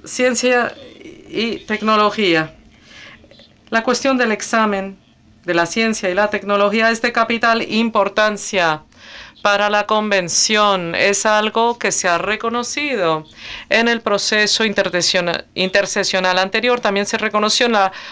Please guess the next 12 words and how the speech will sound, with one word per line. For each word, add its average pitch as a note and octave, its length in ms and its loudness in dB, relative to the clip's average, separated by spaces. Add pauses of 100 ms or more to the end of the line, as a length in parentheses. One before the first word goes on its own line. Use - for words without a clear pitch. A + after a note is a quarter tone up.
(140)
última B3 640 2 (460)
conferencia G3+ 640 2
de E3+ 80 4
examen. A#3 380 0
También G3+ 320 2
en G3+ 100 2
el F#3 80 -2
proceso G3+ 440 2
intersesional G#3 760 0 (240)
anterior F#3 520 0
a B3 160 0
esa B3+ 300 -2